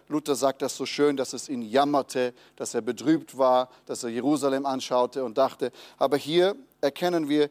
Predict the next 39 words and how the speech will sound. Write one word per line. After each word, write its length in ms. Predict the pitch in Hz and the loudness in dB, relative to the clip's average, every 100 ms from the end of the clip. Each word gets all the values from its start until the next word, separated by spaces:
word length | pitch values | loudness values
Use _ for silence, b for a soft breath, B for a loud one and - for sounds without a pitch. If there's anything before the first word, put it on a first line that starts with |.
| b | b
Jesus 420 | - 139 135 131 | -4 -4 -2 -8
ist 180 | 131 - | -10 -8
betrübt. 800 | 143 120 156 180 - - - - _ | -6 -4 -6 -6 -8 -18 -20 -20 _
Wenn 200 | 220 143 | -6 0
wir 180 | 135 123 b b | 2 0 b b
mal 160 | 131 131 | -2 0
das 240 | 127 117 | -2 0
Wort 260 | 135 143 120 | 2 2 0
googeln, 540 | 160 165 156 135 123 b b - | 0 4 4 2 -2 b b -2
was 180 | 135 | -2
betrübt 460 | - 139 131 147 - | -2 -6 0 0 2
heißt, 400 | 143 160 160 - | 2 4 0 0
dann 360 | 143 135 135 135 | 0 0 -4 -2
wird 180 | 156 | 0
das 240 | 143 131 - | 0 0 0
so, 460 | 156 170 170 117 B B B | 2 4 2 -2 B B B
dann 180 | 131 131 | -4 2
hört 220 | 185 - | 0 2
man 160 | 147 | 0
auf, 280 | 143 156 170 | 4 2 2
nach 180 | 156 139 | 0 -2
dem 140 | 143 131 | -2 -6
zweiten 440 | - 143 156 131 | 0 2 2 0
Wort 220 | 143 - | 2 2
es 160 | 151 - | -2 -6
zu 100 | 135 | -2
lesen, 420 | 151 208 - 123 | 0 0 -4 -2
weil 140 | 123 | 0
das 180 | 123 120 | 0 -2
einen 160 | 131 120 | -4 -2
ganz 220 | 123 120 | -4 -4
depressiv 560 | 135 - 123 156 190 - | -8 -6 -6 -6 -8 -6
macht. 260 | 104 - | -6 -6
Bedrückt, 480 | - 113 120 151 - | -14 -8 -6 -8 -10
bekümmert, 500 | 123 - 139 147 143 | -18 -6 -4 -4 -6
depressiv, 680 | - - 110 113 139 151 - | -12 -12 -10 -8 -8 -10 -14
gedrückt, 540 | 127 101 110 151 - 127 | -14 -8 -2 -2 -4 -6
niedergedrückt, 600 | 143 147 139 123 139 127 | -4 -2 -6 -6 -10 -6
niedergeschlagen, 720 | 139 165 135 - 131 123 | -4 -2 -4 -2 -2 -2